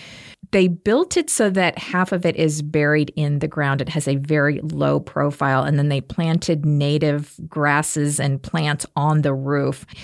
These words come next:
It almost looks like it's just part of the hillside there. They did a really great job. They used natural materials.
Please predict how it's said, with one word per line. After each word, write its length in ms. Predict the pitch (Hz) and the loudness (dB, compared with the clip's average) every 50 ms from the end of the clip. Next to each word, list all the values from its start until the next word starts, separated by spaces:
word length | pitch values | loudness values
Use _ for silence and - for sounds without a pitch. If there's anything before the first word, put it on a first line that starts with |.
| - - - - _ _ - | -20 -20 -20 -20 _ _ -2
It 220 | 208 - - _ - | -2 -2 -2 _ -2
almost 340 | 214 214 214 220 208 - - | 0 2 2 2 2 2 0
looks 180 | 185 - - | 0 0 0
like 160 | 170 147 - 156 | -2 -2 0 -2
it's 140 | 143 - | -4 -4
just 200 | - 160 - - | -4 -4 -6 -6
part 220 | - - 156 147 143 | -6 -4 -2 -2 0
of 100 | 139 135 | -2 -2
the 100 | - 127 | -4 -4
hillside 580 | 160 151 151 131 143 139 - - - - 131 - | -4 -2 -2 -2 -2 -2 -4 -4 -4 -4 -4 -2
there. 160 | 139 135 139 | 0 0 2
They 100 | 170 170 | 2 2
did 160 | 180 214 190 | 2 2 2
a 80 | 170 156 | 2 2
really 380 | 147 151 156 165 165 170 170 | 0 0 0 2 2 2 2
great 240 | 160 160 151 147 143 | 2 2 0 0 0
job. 200 | - 165 151 151 | 0 0 0 0
They 80 | 160 160 | 2 2
used 240 | 160 156 147 - - | 2 2 0 0 -2
natural 360 | 147 143 147 - - 156 147 | -2 -2 -2 -2 -4 -4 -2
materials. 720 | 143 - - - - 220 220 214 208 202 202 196 190 | -2 -4 -4 -2 0 2 2 2 4 2 2 0 0